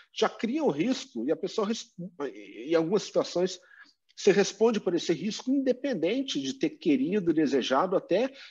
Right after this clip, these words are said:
mesmo que a pessoa tomou todas as precauções, tenha causado. É, aqui no Brasil, nós temos,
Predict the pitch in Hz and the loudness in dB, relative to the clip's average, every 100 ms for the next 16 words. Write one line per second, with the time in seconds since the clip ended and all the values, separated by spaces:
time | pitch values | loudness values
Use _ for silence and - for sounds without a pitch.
0 | - 180 269 233 226 196 226 214 208 - | -4 2 4 4 2 2 2 2 2 2
1 | 233 233 196 135 120 107 - - _ - | 6 8 8 4 0 -2 -4 -14 _ -4
2 | 156 185 - 175 180 - _ _ 170 160 | 0 0 0 0 -2 -6 _ _ -2 0
3 | 160 127 120 90 87 - _ - 160 123 | 2 2 2 -2 -6 -16 _ -2 0 0
4 | 175 165 175 147 139 233 247 - 165 135 | 0 2 4 4 2 0 0 -2 -2 -2
5 | 110 | -2